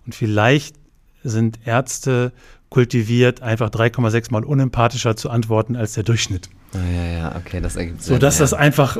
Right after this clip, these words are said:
Speaker 1: das, ich weiß nicht, ob das Sinn ergibt, aber es war mal so eine zumindest ketzerische These, um, um das zu relativieren, ähm, dass Chat G P T so empathisch sei.
Speaker 2: Mhm.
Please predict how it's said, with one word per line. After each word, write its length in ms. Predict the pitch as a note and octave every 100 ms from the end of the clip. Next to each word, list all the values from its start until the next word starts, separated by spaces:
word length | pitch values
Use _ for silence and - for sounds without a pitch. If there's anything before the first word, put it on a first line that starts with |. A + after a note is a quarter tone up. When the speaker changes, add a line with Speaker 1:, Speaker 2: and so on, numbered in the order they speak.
| -
Speaker 1:
das, 280 | C#3 - -
ich 160 | B2+ -
weiß 200 | A#2+ D3
nicht, 120 | C3
ob 100 | A2+
das 140 | A#2+
Sinn 140 | - D#3+
ergibt, 320 | D3+ A#2+ A#2
aber 140 | A2
es 120 | A#2+ B2
war 140 | B2
mal 160 | C3+ B2+
so 80 |
eine 240 | A2+ A2 A2+
zumindest 340 | - B2 A#2
ketzerische 520 | - C#3 D3 A#2 -
These, 420 | A2 B2+ C3 A#2+ B2
um, 300 | C3 B2 C3
um 160 | C3
das 180 | A#2+ -
zu 80 | A#2+
relativieren, 1040 | B2 A#2 A#2 A#2+ G#2 A#2+ B2+ B2 B2 B2 -
ähm, 640 | A#2 A2 G#2+ G#2+ G#2+ A#2+ - - - - -
dass 240 | B2 G#2+
Chat 240 | - B2+ A2+
G 80 | G#2+
P 100 | A#2+
T 180 | B2+
so 120 | A2+ A2
empathisch 500 | G2 G#2+ A2+ A#2+ -
sei. 240 | F#2 F2+ F2+ -
Speaker 2:
Mhm. 400 | F2+ E2+ F2+